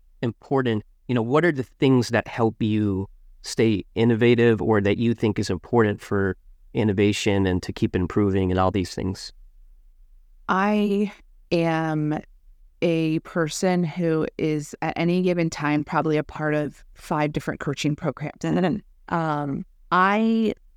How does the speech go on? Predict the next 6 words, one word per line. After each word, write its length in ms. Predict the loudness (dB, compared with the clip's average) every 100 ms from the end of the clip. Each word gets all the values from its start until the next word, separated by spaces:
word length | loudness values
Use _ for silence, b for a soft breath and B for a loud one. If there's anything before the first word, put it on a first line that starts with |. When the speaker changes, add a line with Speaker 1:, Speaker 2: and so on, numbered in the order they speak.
| -20 -20 -12 0
Speaker 2:
get 240 | 2 2 -2
ideas 920 | -4 -2 -2 0 2 0 -6 -16 -20 -20 -20 -20 -20 -12
from 640 | -2 2 2 0 -2 -6 _ _ -20 -20 -20 -20 -20 -20 -20 _
other 240 | 0 0 0
people, 560 | -2 -4 0 0 0
what, 180 | -2 -2